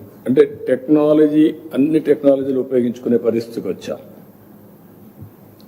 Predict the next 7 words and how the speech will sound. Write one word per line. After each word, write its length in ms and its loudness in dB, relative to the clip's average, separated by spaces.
ఇక్కడికి 300 0
వచ్చినప్పుడు 440 -2
లాస్ట్ 460 0
డిపార్ట్‌మెంట్ 720 0
జిఎస్డబ్ల్యూఎస్ 840 0
ఉంది, 160 -16
గ్రామ 260 -2